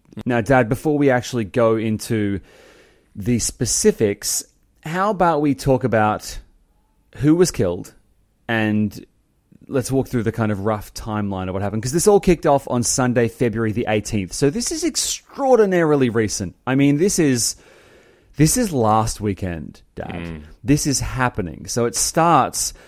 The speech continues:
Speaker 2: when the ill-fated couple, uh, head out with friends to go to the Beresford Hotel for a, uh, party, like a
Speaker 1: Mm.
Speaker 2: pre-Mardi Gras party. And the couple in question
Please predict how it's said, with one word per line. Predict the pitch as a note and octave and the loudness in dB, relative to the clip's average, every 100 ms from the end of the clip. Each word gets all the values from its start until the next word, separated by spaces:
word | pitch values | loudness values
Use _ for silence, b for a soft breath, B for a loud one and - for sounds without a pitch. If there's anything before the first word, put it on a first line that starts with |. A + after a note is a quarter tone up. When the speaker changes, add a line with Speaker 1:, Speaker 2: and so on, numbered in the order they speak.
| B B | B B
Speaker 2:
when | B2 A#2+ A2+ A2+ - | 0 2 2 0 -2
the | A2+ A#2 | -2 0
ill-fated | B2 C#3 C#3 A#2 G#2+ | 2 2 2 2 0
couple, | - A#2+ - G2 F#2 - b b b b | -4 -6 -2 -4 -4 -8 b b b b
uh, | G2+ F#2+ F#2 | -4 -2 -4
head | F2 B2 | -2 2
out | A#2 A2 | 2 0
with | G#2+ | -4
friends | - G#2+ G2+ G2 - - - | -2 -2 -2 -4 -6 -8 -8
to | - | -2
go | A2+ | -2
to | G#2 | 0
the | G2 | 0
Beresford | A2 G#2+ - G2+ | 0 0 -2 -4
Hotel | G2 - A2 G2 F2+ F#2 | -4 -4 -2 -2 -2 -6
for | - G#2 | -8 -6
a, | F#2 | -6
uh, | F#2 F#2 F2 | -6 -6 -8
party, | F2 - G#2 G2 F#2+ - - | -6 -2 -2 -2 -4 -8 -10
like | G2 G2 | -8 -8
a | |
Speaker 1:
Mm. | E2 | -8
Speaker 2:
pre-Mardi | - A2+ G#2 F#2 F#2 | -4 -2 -2 -4 -6
Gras | G2 F#2 | -6 -6
party. | G2 F#2+ G#2+ | -6 -6 -4
And | A2 | -4
the | |
couple | - C#3+ D3+ C#3 | -6 -6 -4 -2
in | A2+ | -2
question | - F#3 - D#3 C#3 | 0 0 2 0 0